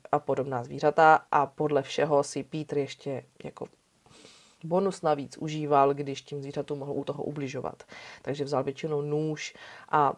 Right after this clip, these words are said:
bodal do těch zvířat a údajně se mu prý líbilo to, jak z nich vytékala krev. Já vím, jsme možná tak v prvních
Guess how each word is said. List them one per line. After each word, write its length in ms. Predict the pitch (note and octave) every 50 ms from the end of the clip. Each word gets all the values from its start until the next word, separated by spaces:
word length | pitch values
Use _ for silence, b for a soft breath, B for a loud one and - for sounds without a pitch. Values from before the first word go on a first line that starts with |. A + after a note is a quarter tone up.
| - -
bodal 400 | D#3 D3+ D#3 D#3+ D#3 D#3 C#3+ D3
do 100 | D3 C#3+
těch 220 | - D3 D3 D3
zvířat 520 | C#3+ C#3 C#3+ C#3+ C#3+ - D3+ C#3 C3 C3
a 180 | - - - -
údajně 460 | - - D3 D3 D3+ D3 D3+ D3+ D3+
se 160 | D3 - C#3+
mu 120 | C#3 C3 B2+
prý 200 | - C#3 C#3 C#3
líbilo 500 | C#3+ D3 D3 C#3+ D3+ C#3+ C#3 C#3 C3+ C3 C3+
to, 280 | - C#3 C#3 C3+ B2+ B2+
jak 280 | - - C#3+ - C3 B2+
z 40 |
nich 180 | - B2+ C3+ -
vytékala 480 | D3 C#3 - C3 B2 B2 - A#2+ A2+ G#2
krev. 440 | - - - - - - - - _ _ _ _ _ _ _ _ _ _ - - _ _ _ _ _ - _ _ _ _ _ _ _ _
Já 160 | - D#3+ E3 D#3+
vím, 180 | C#3 C3 B2+ - -
jsme 300 | - - - F#3+ F#3+ F3+
možná 380 | F3+ F#3 F3+ F3+ F3+ E3+ E3 E3
tak 220 | E3+ E3+ D3+ -
v 140 | - - _ _ _
prvních 540 | - F#3 D#3+ D#3+ E3 D#3+ D3+ D3 - -